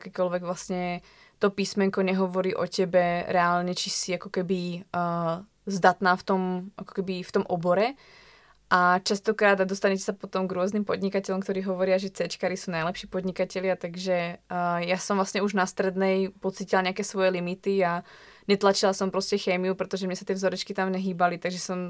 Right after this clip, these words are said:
proste bola v pohode s tým, že som tam mala Cčko a Ačka som mala proste úplne z iných vecí. A tam som asi najviac pochopila, že, e,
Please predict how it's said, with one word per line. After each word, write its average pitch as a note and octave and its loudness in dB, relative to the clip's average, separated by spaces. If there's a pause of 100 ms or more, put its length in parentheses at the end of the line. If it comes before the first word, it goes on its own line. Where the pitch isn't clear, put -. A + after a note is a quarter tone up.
proste F#3+ -2
bola F#3+ 4
v - -16
pohode G3 -2
s - -6
tým, F#3 -2
že F#3 -6
som F#3+ -6
tam F#3 -4
mala F3+ 4
Cčko F3+ -2
a E3+ -4 (480)
Ačka F#3 0
som G3 -4
mala F3+ 2
proste F#3+ -6
úplne G3 0
z F#3+ -2
iných F#3+ 0
vecí. F3+ -2 (840)
A F#3 6
tam A3 4
som A#3+ -2
asi A#3 2
najviac G#3 2
pochopila, G3+ -2
že, F#3+ 0
e, - -10